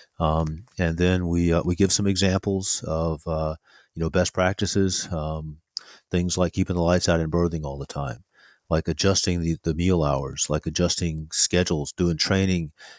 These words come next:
You know, sometimes you have to do training twice a day so that one group can sleep in and catch the training,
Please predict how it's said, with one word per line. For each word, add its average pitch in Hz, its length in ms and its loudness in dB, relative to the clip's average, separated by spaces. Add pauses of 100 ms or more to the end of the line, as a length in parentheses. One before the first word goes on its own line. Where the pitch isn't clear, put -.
(100)
You - 40 -12
know, 76 40 -8
sometimes 98 400 0
you 85 60 -4
have 95 140 2
to 85 100 -4
do 87 100 -2
training 92 380 0
twice 95 340 2
a 76 60 -2
day 71 240 -4
so - 160 -4
that 73 80 -4
one 85 180 -2
group 87 200 -2
can 78 100 -8
sleep 85 280 -2
in 85 340 0
and 90 120 -8
catch - 240 0
the - 60 -12
training, 80 540 -6